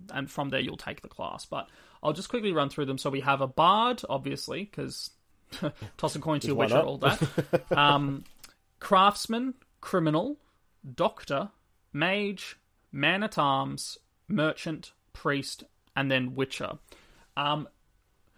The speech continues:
Speaker 1: witches are a whole other thing, so we're putting them separate. Um, and also there is actually a newly released class which Will and I stumbled on on the wiki, um, which is, which is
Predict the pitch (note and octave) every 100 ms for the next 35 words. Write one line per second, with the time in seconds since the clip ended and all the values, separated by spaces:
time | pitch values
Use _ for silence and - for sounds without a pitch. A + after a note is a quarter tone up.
0 | _ _ - - F#3+ A#3+ G#3+ E3 E3 D#3
1 | F3+ D#3+ C#3 - D3+ G3+ C#4+ - - C#3
2 | C3+ - C#3+ C3+ C3 - E3+ - G3+ -
3 | - _ - C#3 C#3 C#3+ C#3+ C3 _ -
4 | D#3+ D#3+ F3 G3 G3+ E3+ E3 F#3 - G#3+
5 | A3 D4 - A#3+ G3 D#3+ - - D3+ D#3+
6 | E3+ F#3+ F#3+ D3+ C#3 B2+ C#3+ - - -
7 | - D3 D3+ C#3 - D3 - D3 C#3 C#3+
8 | C#3+ - C3+ C#3 C#3 C#3 C3 B2+ C3 C#3+
9 | - C#3+ B2+ - - - D3+ D3+ D3 D3
10 | D3 D3 _ - - _ - D#3 E3 C#3
11 | - - D3+ D3+ D3+ -